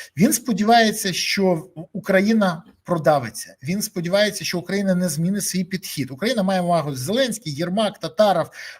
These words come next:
е, Шмигаль, Арахамія і інші безуглі. Ми розуміємо, що він сподівається, що все буде залишатися так, як є зараз. А якщо ситуація зміниться, то вже він погодиться на інше.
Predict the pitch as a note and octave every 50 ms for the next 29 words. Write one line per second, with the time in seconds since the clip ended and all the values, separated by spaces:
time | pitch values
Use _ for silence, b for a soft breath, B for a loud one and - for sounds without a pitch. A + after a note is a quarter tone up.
0 | B - D#3 D3 - C#3+ - - E3+ F#3+ F3+ D#3+ D#3 G#3 G#3+ G3+ F#3 F3 E3 D#3+
1 | D#3+ D#3+ - - - G#3 G3+ F#3 F3 D#3+ D3+ C#3+ C3 B B B B B B F#3
2 | G3 G#3+ A3+ - - - E3 D#3+ F3+ D#3+ D3 D#3+ C3+ A#2+ G#2 G#2+ G#2 _ C3 F3+
3 | A3 A3 G#3 F3 G3+ G#3+ A3+ A#3+ A#3 A3 G3 E3+ - - G3 F3+ E3 - - C3
4 | C3+ G3+ A#3+ A3+ A3+ - F3+ G3 A#3 C4 B3 A#3+ - - - F3+ - - A#3 A3+
5 | F#3 G3+ F3 E3 F3+ F3 - G#3+ G3+ - E3+ - D#3+ - E3+ D#3+ - - D#3 B2
6 | B2 A#2+ A#2 A#2+ B2+ C3+ D3 C#3 - C3 A2 - - - - _ B B B B
7 | B B B B - C3 D#3+ E3 - A#3 A3+ - - G#3+ G#3+ G#3 - A3 F3 G3+
8 | A#3+ C#4+ D4+ D4 - - B3+ A#3 - - G#3+ A3 A3 A3 G#3 F#3 D#3+ D3 C#3+ C#3
9 | E3+ G3 G#3+ A3 A3 A3 G#3+ F3+ F#3+ G3 G3 F#3+ - F#3 E3 G3 F#3 E3 - -
10 | E3+ E3+ E3 - C#3 B2+ A#2+ - - -